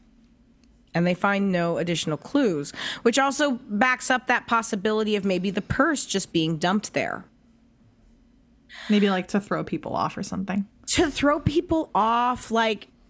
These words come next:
Speaker 1: I think what I find strange is that if you were trying to sort of hide the fact that it was Spangler's purse, you would have emptied the contents or just, like, burned it. Like, you didn't have to throw it somewhere.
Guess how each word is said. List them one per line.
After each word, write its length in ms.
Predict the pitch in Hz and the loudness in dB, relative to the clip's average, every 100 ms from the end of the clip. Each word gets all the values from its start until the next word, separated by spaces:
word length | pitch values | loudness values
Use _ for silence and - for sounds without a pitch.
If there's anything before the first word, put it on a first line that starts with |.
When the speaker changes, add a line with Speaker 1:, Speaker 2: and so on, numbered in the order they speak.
| _ - - - | _ -20 -2 0
Speaker 1:
I 100 | 262 | 0
think 200 | 330 370 | 0 0
what 100 | 330 | 0
I 120 | 302 | 0
find 300 | - 254 254 | 0 -2 -2
strange 540 | - 233 233 233 220 | -2 -2 0 -2 -4
is 200 | - 202 | -4 -4
that 440 | 185 196 196 185 - _ _ _ _ _ - | 0 0 2 0 -4 _ _ _ _ _ -2
if 140 | 220 202 | 0 2
you 100 | 247 | 0
were 80 | 254 | 0
trying 360 | - 247 262 | 0 2 2
to 140 | - - | -2 -4
sort 240 | - 220 | -2 0
of 100 | 175 | -2
hide 920 | - - - 165 165 165 226 233 285 - _ _ _ _ _ _ _ _ - | -4 -4 -2 0 2 0 2 0 -2 -6 _ _ _ _ _ _ _ _ -2
the 120 | 226 | 0
fact 280 | 233 226 233 | 2 0 0
that 40 | 220 | -4
it 20 | |
was 100 | 226 | -2
Spangler's 400 | 233 214 202 - | 0 0 0 -2
purse, 440 | - - 330 - | -2 0 0 0
you 80 | 226 | 0
would 80 | 214 | 2
have 80 | 202 | 2
emptied 280 | 196 196 170 | 0 -2 -4
the 60 | |
contents 840 | - 208 208 185 - - - - - _ _ _ _ _ - | -2 0 0 -2 -6 -4 -4 -4 -10 _ _ _ _ _ 0
or 60 | |
just, 160 | 370 247 | 2 2
like, 300 | 185 170 - | -2 -4 -2
burned 340 | 180 269 247 | 0 2 0
it. 160 | 127 - | -2 -2
Like, 200 | 190 185 | 0 2
you 60 | 214 | 2
didn't 200 | 254 247 | 2 0
have 260 | 180 226 233 | 0 -2 0
to 100 | 208 | -4
throw 440 | - - 208 254 | -4 -4 0 0
it 120 | 226 - | -2 -4
somewhere. 520 | 175 156 139 95 | -4 -2 -2 -2